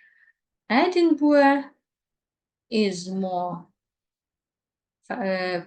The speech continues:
popular than London. Так, Единбург популярніший, ніж Лондон. Так, ну і в четвертій вправі вам потрібно в Q P S попрацювати в парі. Read your partner's sentences.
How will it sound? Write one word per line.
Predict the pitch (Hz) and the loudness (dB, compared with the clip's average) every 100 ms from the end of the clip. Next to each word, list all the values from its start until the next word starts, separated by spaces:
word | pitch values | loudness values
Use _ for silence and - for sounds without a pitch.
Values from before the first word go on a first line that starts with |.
| - | -2
popular | 254 339 - 302 285 269 254 | 0 0 0 0 2 2 0
than | 196 196 202 | -2 -4 -4
London. | 185 175 165 185 170 180 175 | -4 -6 -6 -10 -12 -12 -6
Так, | 185 185 | -6 -4
Единбург | 185 180 185 185 254 247 | -6 -6 -6 -2 0 0
популярніший, | 196 - 175 185 185 175 - 175 | -6 -8 -6 -4 -6 -8 -10 -10
ніж | 170 170 | -10 -8
Лондон. | 175 175 175 214 240 - _ - - - - - - _ | -10 -8 -10 -8 -8 -10 _ -20 -20 -20 -20 -20 -20 _
Так, | - 190 - | -2 0 0
ну | 311 | 0
і | 415 | 0
в | |
четвертій | - 311 285 277 254 | 0 0 0 2 0
вправі | 254 294 277 | 2 2 4
вам | 233 226 | 4 2
потрібно | 226 226 208 180 180 | 0 -2 -4 -6 -4
в | |
Q | 214 240 247 233 | -6 -2 0 0
P | 240 | 0
S | 196 175 | -2 -4
попрацювати | 190 202 196 196 - 214 214 220 | -8 -8 -8 -8 -6 -4 -2 -4
в | 208 | -4
парі. | 214 190 165 165 208 196 - | -2 0 0 -2 -6 -8 -4
Read | 226 262 226 | 0 2 0
your | 202 208 214 - - - | 0 -2 -2 -6 -10 -4
partner's | 214 202 190 185 - | -2 -2 -6 -8 -8
sentences. | 175 165 165 214 226 294 359 - | -8 -8 -6 -4 -2 -2 -4 -8